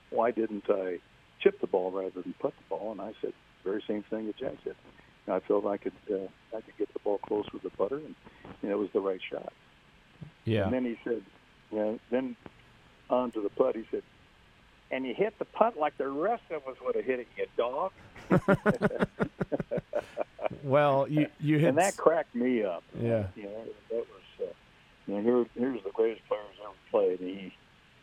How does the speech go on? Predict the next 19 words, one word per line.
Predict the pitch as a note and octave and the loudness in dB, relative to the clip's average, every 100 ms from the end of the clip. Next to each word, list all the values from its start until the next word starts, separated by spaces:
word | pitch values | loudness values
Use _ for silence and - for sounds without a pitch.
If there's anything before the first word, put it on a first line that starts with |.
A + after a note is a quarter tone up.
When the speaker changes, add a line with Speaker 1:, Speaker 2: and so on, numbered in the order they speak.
| _ - | _ -4
Speaker 1:
he, | A2 G#2+ G#2 | 0 2 4
uh, | G2 F#2 - - | 2 0 -8 -14
he, | F#2+ - | -14 -12
he | G#2+ G#2 G2 F#2+ - - - A2+ G#2+ | -8 -6 -6 -10 -16 -20 -20 -20 -12
calls | - C3 C3 A2+ - | 4 4 4 -2 -10
to | - | -8
console | G#2 - A2 G2+ | -6 0 0 0
me, | D#2+ - - - - | -8 -14 -18 -20 -14
uh, | G2+ F#2+ F#2+ F#2 F2+ - A2+ G#2 - G#2+ | -10 -8 -8 -8 -10 -12 -12 -12 -10 -10
as | G2 | -10
a | - | -6
friend. | A2+ G#2 G2+ G2+ - - | -2 0 -2 -6 -16 -16
We | F2+ | -8
are | G2 F2+ - | -8 -8 -14
friends. | F2+ E2+ F2+ - - - _ - _ - _ - - | -16 -16 -20 -20 -20 -20 _ -20 _ -20 _ -6 2
But | G2 - | 2 2
at | A#2 G#2+ | 0 0
the | G2+ | -2
moment | F#2+ G#2+ G#2 | -2 -4 -4